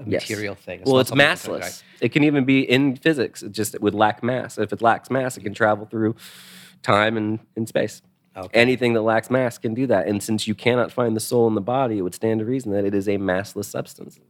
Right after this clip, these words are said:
Speaker 1: Yeah. Okay. Well, yeah. Although you can have massless, like there, there's a, like, isn't light photons, they're massless, but we would call them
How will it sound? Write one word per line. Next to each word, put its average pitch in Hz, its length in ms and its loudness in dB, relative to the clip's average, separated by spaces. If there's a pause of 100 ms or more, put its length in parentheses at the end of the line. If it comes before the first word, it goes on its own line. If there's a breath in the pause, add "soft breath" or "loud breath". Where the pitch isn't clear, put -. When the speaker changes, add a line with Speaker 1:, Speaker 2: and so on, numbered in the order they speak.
(180)
Speaker 1:
Yeah. 98 380 -8
Okay. 120 180 -6
Well, 135 180 2
yeah. 139 200 0
Although 127 140 0
you 120 120 -4
can 123 80 -4
have 120 140 -4
massless, 107 640 -8
like 98 200 -8
there, 104 260 -6
there's 101 460 -6
a, 98 260 -4 (480 soft breath)
like, 110 200 -2
isn't 123 400 -6
light 104 340 -4
photons, 143 480 -6
they're 107 240 -4
massless, 135 640 -10 (600)
but 101 100 -4
we 104 120 -6
would 98 200 -8
call 107 240 -6
them 92 420 -10